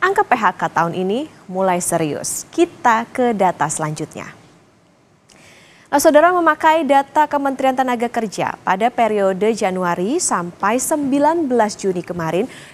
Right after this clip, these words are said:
jumlah pekerja yang terkena gelombang P H K ini mencapai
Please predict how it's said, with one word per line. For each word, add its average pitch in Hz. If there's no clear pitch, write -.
jumlah 190
pekerja 202
yang 165
terkena 175
gelombang 196
P 170
H 165
K -
ini 170
mencapai 170